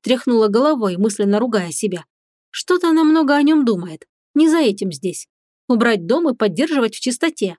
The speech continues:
Готовить. Остальное ее не волнует. Остаток дня Элизабет провела, тщательно изучая вверенное пространство. План оброс подробными пометками. Где нужно смазать петли в двери, чтобы не скрипели, где окно плохо закрывается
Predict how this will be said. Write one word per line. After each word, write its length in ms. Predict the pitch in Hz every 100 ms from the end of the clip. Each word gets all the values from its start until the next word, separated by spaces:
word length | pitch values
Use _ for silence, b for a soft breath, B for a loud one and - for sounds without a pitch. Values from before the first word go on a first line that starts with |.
| _ -
Готовить. 600 | 214 359 208 180 175 - _ _
Остальное 520 | - 226 220 247 381 269
ее 240 | 208 320
не 120 | 277
волнует. 540 | 196 196 185 170 170 _ _ _ _ _ _ _ _ _ _ _ _
Остаток 540 | 226 226 - 233 233 202
дня 320 | 185 285 320 214
Элизабет 460 | 247 285 254 269
провела, 400 | - 214 202 262
тщательно 500 | - - 320 285 233
изучая 540 | 214 196 - 277 294 202
вверенное 480 | - 247 254 220 214
пространство. 680 | 233 - 208 170 - 190 - _ _
План 260 | - 262 370
оброс 340 | 330 208 294 -
подробными 540 | 233 202 214 226 240
пометками. 680 | 240 277 226 180 190 180 180 _ _ -
Где 240 | 226 226 381
нужно 280 | 262 208
смазать 420 | 214 220 208 202 -
петли 320 | 214 202 233
в 80 | 226
двери, 320 | 233 277 269
чтобы 280 | - 254 247
не 120 | 247
скрипели, 560 | - 254 240 226 220 - _ -
где 300 | 208 247 381
окно 260 | 240 220
плохо 260 | 208 214 233
закрывается 680 | 214 214 247 220 214 - 226